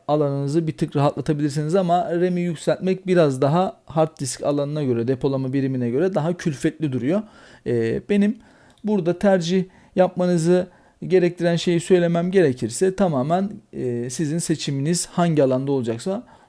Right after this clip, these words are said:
o durumu seçmeniz olacaktır. ram belleği yüksekken burada depolama birimi daha fazla karşımıza çıkmış. Yine onuncu nesil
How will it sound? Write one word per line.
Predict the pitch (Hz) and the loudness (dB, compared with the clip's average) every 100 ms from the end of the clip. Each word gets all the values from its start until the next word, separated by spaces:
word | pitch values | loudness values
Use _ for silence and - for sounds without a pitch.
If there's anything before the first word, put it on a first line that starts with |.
| - | -4
o | 202 170 - _ _ _ 151 | 0 0 -2 _ _ _ -6
durumu | 147 170 | -6 -4
seçmeniz | 170 170 - 131 170 | -4 -4 -4 -6 0
olacaktır. | 170 151 123 101 - 185 - 175 | 2 2 0 0 -2 -4 -2 0
ram | 170 | 2
belleği | 165 165 160 151 | 2 2 2 0
yüksekken | 175 - 135 123 175 175 | -2 -4 -6 -4 -4 -2
burada | 151 127 131 175 247 | -2 -2 -2 -2 -4
depolama | 180 147 135 120 113 110 | 0 0 2 2 2 2
birimi | 117 120 180 190 - _ _ - | 0 0 0 -4 -10 _ _ 0
daha | 123 147 | 2 2
fazla | 156 127 110 117 | 2 0 0 -4
karşımıza | - 131 123 113 160 | -2 -2 -2 -4 -4
çıkmış. | - 156 156 156 | -4 -6 -6 -4
Yine | 151 | -6
onuncu | 139 175 175 143 120 | -2 -2 -2 -2 -2
nesil | 113 - 185 | -4 -2 -2